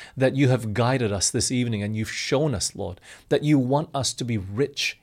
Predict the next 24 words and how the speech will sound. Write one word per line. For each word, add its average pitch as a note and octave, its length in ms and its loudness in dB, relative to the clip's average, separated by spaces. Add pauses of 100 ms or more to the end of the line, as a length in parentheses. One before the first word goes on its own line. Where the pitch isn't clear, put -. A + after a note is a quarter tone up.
in B2+ 160 0
good B2 180 2
works A2+ 420 -2
towards G#2+ 360 -6
you G#2 320 -4 (360)
and B2+ 120 -2
towards C#3 640 2 (420)
our A2+ 200 0
fellow C3 440 0
brothers A2 460 -4
and G2+ 240 -6
sisters - 460 -2
on G#2+ 180 -8
this G2+ 240 -4
earth. - 380 -12 (500)
Lord, C#3+ 260 8
no C#3 80 2
matter C#3+ 220 2
how C3+ 160 2
rich A#2 400 2
or B2+ 120 0
poor C3+ 340 0
we A#2 180 -2
are, E2+ 280 -6